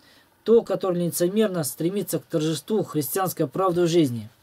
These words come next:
а не то, которое нелепо смешало бы все понятия и вместо правды допустило ложь полного безразличия в отношении к добру и злу,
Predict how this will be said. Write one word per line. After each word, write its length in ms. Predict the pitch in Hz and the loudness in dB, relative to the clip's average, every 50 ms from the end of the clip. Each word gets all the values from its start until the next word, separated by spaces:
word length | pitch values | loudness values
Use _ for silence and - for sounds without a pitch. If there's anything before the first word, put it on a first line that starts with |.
| _ _ _ _ - - - - - - _ _ | _ _ _ _ -20 -20 -20 -20 -20 -20 _ _
а 100 | 156 170 | -6 -4
не 160 | 180 185 180 | -2 -2 -2
то, 180 | 175 - 254 247 | 2 4 4 4
которое 400 | 247 208 196 - 214 202 190 180 | 4 0 -2 -2 0 2 2 2
нелепо 520 | 170 180 185 208 220 208 - 185 170 147 | 2 0 2 2 2 2 2 0 0 0
смешало 640 | 127 - - 165 170 170 - - 208 208 202 185 170 | -2 -4 -6 -4 -4 -4 -2 0 2 2 2 2 2
бы 180 | 151 151 165 175 | 2 2 0 0
все 240 | - - - 202 - | 0 0 0 0 0
понятия 640 | - 165 170 196 214 208 - - 135 123 113 120 - _ - - - _ _ - | 0 -2 -2 0 0 0 0 -2 -4 -6 -6 -8 -14 _ -20 -20 -20 _ _ -2
и 60 | 151 | 0
вместо 400 | 165 185 214 214 - - 190 180 | 0 2 0 0 0 0 -2 -2
правды 460 | - - 196 214 214 180 165 165 151 | 0 0 2 2 2 2 2 0 0
допустило 640 | 131 143 156 151 - 170 160 - - - 208 180 170 | 0 0 -4 -2 -2 -4 -6 -4 -2 0 2 2 4
ложь 380 | 160 175 208 214 - - - - _ _ _ | 4 4 4 4 2 0 -6 -16 _ _ _
полного 440 | - 214 214 214 196 190 190 185 170 | 4 4 4 4 4 2 0 -2 0
безразличия 840 | 160 180 180 170 180 185 180 170 180 185 170 - - 131 113 107 - _ _ _ - - - - _ _ | 2 2 2 2 2 0 0 0 0 -2 -2 -2 -4 -6 -6 -8 -12 _ _ _ -20 -20 -20 -20 _ _
в 80 | 139 160 | -2 -2
отношении 520 | 165 165 175 180 165 - 202 208 196 185 | -2 0 -2 -2 -2 -2 -2 -2 -2 -2
к 80 | 160 160 | -2 0
добру 400 | 180 180 165 165 165 143 117 107 - _ _ _ _ _ _ _ _ _ _ _ _ _ _ _ _ _ _ _ _ _ _ _ - - - | 0 0 2 2 0 0 -2 -4 -10 _ _ _ _ _ _ _ _ _ _ _ _ _ _ _ _ _ _ _ _ _ _ _ -20 -4 -2
и 120 | 160 185 | 0 0
злу, 360 | 175 160 196 190 170 135 107 | 0 2 2 4 4 4 2